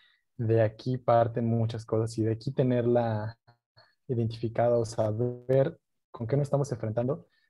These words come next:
es muy importante porque ahí vamos a ver, eh, pues, qué puede desencadenar,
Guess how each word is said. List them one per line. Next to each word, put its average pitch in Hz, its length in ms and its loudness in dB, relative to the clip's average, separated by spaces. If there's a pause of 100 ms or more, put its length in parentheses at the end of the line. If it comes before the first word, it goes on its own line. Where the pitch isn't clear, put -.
(120)
es 120 80 0
muy 127 100 2
importante 117 440 0
porque 113 320 -2
ahí 120 120 6
vamos 131 300 0
a 110 60 2
ver, 113 260 0 (340)
eh, 104 720 -6 (460)
pues, 113 260 -4 (100)
qué - 260 2 (280)
puede 135 300 4
desencadenar, 110 800 -4